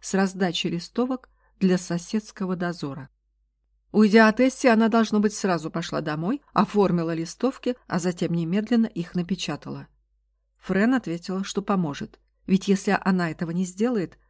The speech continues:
Эндж даст ей другую работу. А раздача листовок казалась довольно безобидной. Она может делать это даже во время бега. К тому времени, как она вышла из спальни, в доме было уже тихо. Френ услышала жужжание вращающегося вентилятора.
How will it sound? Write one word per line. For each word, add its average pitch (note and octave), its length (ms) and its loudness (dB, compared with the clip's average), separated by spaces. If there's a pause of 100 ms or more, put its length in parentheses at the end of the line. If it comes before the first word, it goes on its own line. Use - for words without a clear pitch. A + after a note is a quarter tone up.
(120)
Эндж F3+ 280 -2
даст G#3 280 -4
ей A3 160 -2
другую A3+ 400 0
работу. E3 520 -8 (540)
А A3 120 0
раздача B3+ 440 -2
листовок A3+ 480 -4
казалась G3 480 -6
довольно F3 380 -4
безобидной. E3+ 760 -8 (300)
Она G#3+ 220 6
может G#3 280 2
делать B3 360 0
это F3+ 180 -4
даже F#3 260 -4
во G#3 100 -4
время F#3+ 280 0
бега. C#3+ 420 -8 (1200)
К - 60 -20
тому G3 220 2
времени, G3+ 340 4
как G3 240 -2
она G3 220 0
вышла G3 240 -4
из F#3+ 160 -4
спальни, C4 400 -2
в A3+ 60 -2
доме A#3 260 0
было G3+ 200 -2
уже F#3+ 240 -4
тихо. D3+ 520 -12 (680)
Френ G3 280 2
услышала F3+ 540 -2
жужжание F#3+ 560 0
вращающегося F3+ 920 -4
вентилятора. E3+ 800 -4